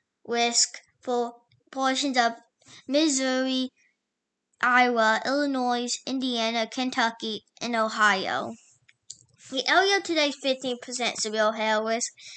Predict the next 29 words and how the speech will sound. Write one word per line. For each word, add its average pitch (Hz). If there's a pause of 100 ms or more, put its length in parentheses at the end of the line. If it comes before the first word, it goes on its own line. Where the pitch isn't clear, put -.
(140)
is 254
one 320
hundred 349 (400)
thirteen 320 (280)
thousand 233
two 269
hundred 285
two 277
square 269
miles. 269 (320)
Population 349
of 302
today's 247
fifteen 240
percent -
severe 233
hail 220
risk 262
is 226
seventeen 330 (760)
million 247
five 277
hundred 311
forty-four 302 (480)
thousand 233
two 277
hundred 277
seventy-nine 247 (340)
people. 320